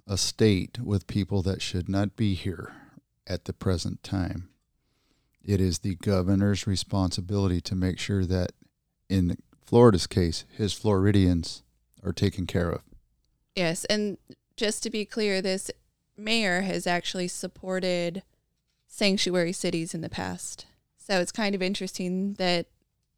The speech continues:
Speaker 2: they wouldn't, he wouldn't support sending people to sanctuary cities. But do you know who is suing DeSantis over the Martha's Vineyard flights, the lawyers?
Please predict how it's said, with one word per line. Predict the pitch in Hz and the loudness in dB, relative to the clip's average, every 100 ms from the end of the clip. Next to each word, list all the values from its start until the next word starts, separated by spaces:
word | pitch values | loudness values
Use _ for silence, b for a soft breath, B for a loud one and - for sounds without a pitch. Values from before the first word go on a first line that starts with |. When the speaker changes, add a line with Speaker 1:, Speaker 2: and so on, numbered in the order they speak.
| _ _ _ _ | _ _ _ _
Speaker 2:
they | 196 | -6
wouldn't, | 180 185 180 180 _ _ | -2 0 0 -4 _ _
he | - 226 | -4 -4
wouldn't | 202 202 185 | 0 -2 -2
support | - 185 - - 180 175 180 - - _ _ _ _ _ _ _ _ _ | -6 -12 -14 -4 -2 0 -2 -8 -16 _ _ _ _ _ _ _ _ _
sending | - 233 220 202 | -4 0 2 0
people | 190 180 185 | -2 -6 -6
to | - | -8
sanctuary | 175 175 170 180 170 170 | -6 -4 -4 -4 -6 -6
cities. | - - 165 165 - _ _ _ _ | -8 -8 -8 -8 -12 _ _ _ _
But | - 196 | -6 -2
do | 214 | 2
you | 214 | 2
know | 214 202 208 | 2 2 2
who | 240 226 208 214 | 2 2 2 2
is | 214 190 180 | 0 0 -2
suing | - 196 202 214 | -4 -2 -2 -2
DeSantis | 214 - 202 202 226 208 202 | -4 -4 -6 -4 -6 -6 -6
over | 202 | -4
the | 208 | -4
Martha's | 202 196 202 202 196 - | -2 -4 -4 -4 -6 -12
Vineyard | - 220 214 214 220 | -6 -2 -2 -2 -6
flights, | - 214 214 233 - - _ - | -6 -6 -4 -6 -10 -20 _ -6
the | 180 | -4
lawyers? | 170 196 196 202 214 262 - | -4 0 0 0 -2 -6 -8